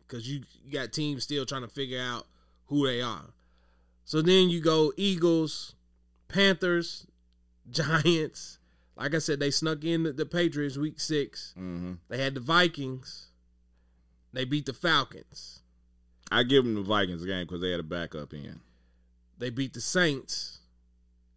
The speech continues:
Speaker 1: And then here we go right back into the, uh, the division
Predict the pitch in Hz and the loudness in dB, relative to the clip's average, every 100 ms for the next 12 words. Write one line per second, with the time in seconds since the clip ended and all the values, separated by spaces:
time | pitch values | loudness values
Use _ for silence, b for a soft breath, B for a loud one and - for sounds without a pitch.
0 | _ _ - 127 131 127 147 147 143 147 | _ _ -8 -2 0 2 2 2 2 2
1 | 139 135 131 135 131 135 131 127 127 - | 4 2 0 -4 -4 -4 -4 -6 -8 -8
2 | 123 117 120 113 - _ 123 113 165 156 | -6 -6 -6 -8 -12 _ -16 -2 2 2
3 | 113 | 0